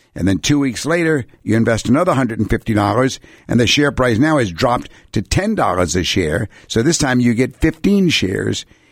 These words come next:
And then two weeks later, you still invest another hundred and fifty dollars, and it's gone back up to twenty dollars a share.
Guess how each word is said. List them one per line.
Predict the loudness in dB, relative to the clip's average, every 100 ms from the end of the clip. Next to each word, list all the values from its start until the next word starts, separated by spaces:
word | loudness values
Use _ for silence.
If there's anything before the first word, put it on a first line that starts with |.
| _ -2
And | 2
then | 2
two | 2 2
weeks | 2 0
later, | 0 2 2
you | 2 0
still | 0 -2 -2
invest | 0 0 0
another | 0 2 0
hundred | -2 -2
and | -2
fifty | -2 -2 -2
dollars, | -2 0 0 0 -4 -18 -4
and | -2
it's | -2
gone | 0 0 2
back | 0 0 -2
up | -4
to | -4
twenty | -4 0 0 0
dollars | 0 -2 -2
a | -4
share. | -4 -2 0 -2